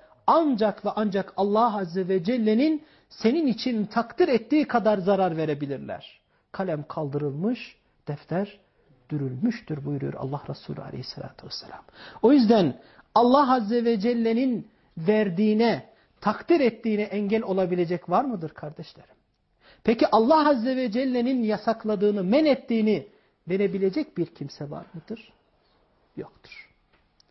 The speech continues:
وَلَا يَنْفَعُ ذَا الْجَدِّ مِنْكَ الْجَدِّ. Dünyadaki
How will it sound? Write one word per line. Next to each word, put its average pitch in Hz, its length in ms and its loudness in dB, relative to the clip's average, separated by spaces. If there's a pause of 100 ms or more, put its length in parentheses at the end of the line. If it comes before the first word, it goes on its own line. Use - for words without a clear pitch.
(420)
وَلَا 185 600 4 (100)
يَنْفَعُ 185 840 -2 (520)
ذَا 151 180 -2
الْجَدِّ 147 500 -4
مِنْكَ 135 540 -6
الْجَدِّ. - 480 -6 (1800)
Dünyadaki 214 880 4